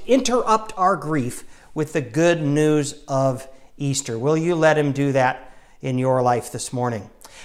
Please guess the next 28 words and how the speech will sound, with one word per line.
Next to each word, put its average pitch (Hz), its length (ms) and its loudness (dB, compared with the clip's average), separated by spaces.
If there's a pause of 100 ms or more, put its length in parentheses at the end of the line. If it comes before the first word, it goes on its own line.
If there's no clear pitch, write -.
Turn 196 180 6
in 196 100 6
your 185 80 6
Bibles, 180 360 10
if 165 120 0
you 156 100 2
would, 165 300 6
to 143 280 2
Mark 160 440 2
chapter 147 460 2
sixteen. 123 920 -4 (2750)
I 151 100 2
w-, 156 180 2
we're 170 200 4
looking 175 360 6
at 156 140 2
the 151 80 -2
first - 420 4
eight 175 240 -2
verses 151 680 2 (480)
today. 139 680 4 (1000)
I 143 140 4
read, 131 420 4 (1900)
"When 185 180 4
the 196 80 4
Sabbath 277 560 4
was 170 300 4
past - 680 -4